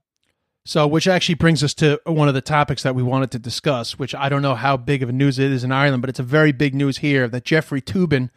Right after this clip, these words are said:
the C N N contributor and also writer for The New Yorker, has been suspended from The New Yorker because he, he was, he was masturbating on the Zoom call,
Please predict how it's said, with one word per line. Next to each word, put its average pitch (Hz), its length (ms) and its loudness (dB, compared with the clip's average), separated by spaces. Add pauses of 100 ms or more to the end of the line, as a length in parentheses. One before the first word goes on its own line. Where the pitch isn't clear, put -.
(280)
the - 100 -10
C 170 220 0
N 165 100 2
N 165 140 2
contributor 135 680 -2 (280)
and 143 160 -4
also 147 320 2
writer 131 540 2 (180)
for - 160 -6
The 127 80 -2
New 131 160 -2
Yorker, 143 580 0 (720)
has 151 180 0
been 151 140 0
suspended 151 520 0
from 135 140 0
The 127 80 0
New 131 80 0
Yorker 139 420 -2 (420)
because 139 540 -2 (380)
he, 165 260 -8
he - 160 -6
was, 147 260 -2
he - 140 -8
was 147 180 -2
masturbating 135 960 0 (640)
on 151 260 2
the 143 120 0
Zoom 156 320 2
call, 110 420 -4